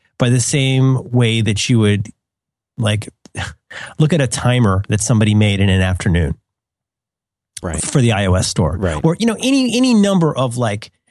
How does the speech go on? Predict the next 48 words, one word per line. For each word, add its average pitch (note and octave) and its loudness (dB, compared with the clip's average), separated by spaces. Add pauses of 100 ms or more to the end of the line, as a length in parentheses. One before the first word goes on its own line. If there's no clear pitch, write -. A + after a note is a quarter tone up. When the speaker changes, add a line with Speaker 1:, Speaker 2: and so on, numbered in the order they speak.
Speaker 1:
have A#3+ 0
you E4 2
ever F4+ -4
gone C#4 0
in D3+ 0
and, C3+ 0
like, B2 0
one F#3 2
of A3 0
the, F#3+ 0
one G3 2
of A#3 0
the G3 2
ways D3+ 2
to - -4
see - -2
the B2 0
ugliness A2+ 0
on G#2+ 2
the G#2 2
App G2+ -2
Store G#2+ -2
most G#2 2
clearly, G#2 2 (200)
go B3+ 2
and D4 4
do C4+ 4
a G3+ 2
search C3+ -2
for - 0
Zootopia, F#2+ -2 (140)
for A2 -6
example, F2+ -4 (140)
on G#2 2
the G#2 4
App F#2+ 0
Store. F2+ -2
Speaker 2:
Okay. G2 -10 (400)
Speaker 1:
Go F3+ 2
do A3+ 4
a A3 2
search F#3 0
on B2+ 0
any D3+ 2
popular, C3 0
current D#3+ 0
popular A#2+ -2
property, G2+ -2